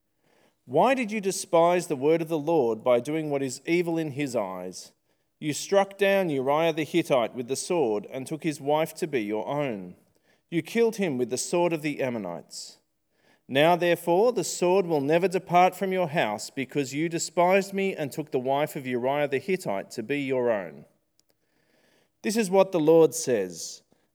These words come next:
"Out of your own household I am going to bring calamity on you.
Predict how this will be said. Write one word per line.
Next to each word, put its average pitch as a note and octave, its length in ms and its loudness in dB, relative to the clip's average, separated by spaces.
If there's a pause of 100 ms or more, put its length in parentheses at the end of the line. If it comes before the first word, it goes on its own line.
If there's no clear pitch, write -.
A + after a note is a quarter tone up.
"Out D#3+ 160 4
of D#3 120 4
your D3+ 280 2
own F#3+ 280 0
household C3 680 0
I C#3 120 0
am C3 180 -2
going D3 280 2
to D3 100 -10
bring C3+ 300 -2
calamity C3 600 -2
on B2+ 240 -4
you. F#2+ 280 -8